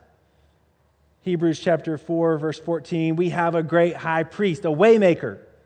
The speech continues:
who has ascended into heaven, Jesus, the Son of God. Let us hold firmly to this faith we profess." We don't have a high priest who's unable to empathize with our weaknesses. We don't serve a God who's disinterested in what is going on in our life.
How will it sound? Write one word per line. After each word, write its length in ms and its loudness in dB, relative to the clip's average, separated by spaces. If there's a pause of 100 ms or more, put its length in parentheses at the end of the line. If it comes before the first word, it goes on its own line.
(600)
who 100 6
has 100 4
ascended 560 0
into 340 -4
heaven, 440 0 (240)
Jesus, 420 -2
the 100 -6
Son 280 0
of 100 -2
God. 300 2 (220)
Let 120 6
us 140 0
hold 260 0
firmly 540 0
to 160 -4
this 240 -4
faith 400 -2
we 160 -6
profess." 720 -4 (360)
We 100 4
don't 160 6
have 140 2
a 60 2
high 180 2
priest 320 -4
who's 200 -4
unable 460 4
to 140 2
empathize 880 2
with 160 -4
our 220 0
weaknesses. 840 -4 (360)
We 80 0
don't 160 6
serve 240 4
a 80 2
God 320 2
who's 180 -2
disinterested 1160 -2
in 320 -6
what 180 0
is 140 -8
going 340 -4
on 240 -4
in 100 -4
our 160 -6
life. 540 -2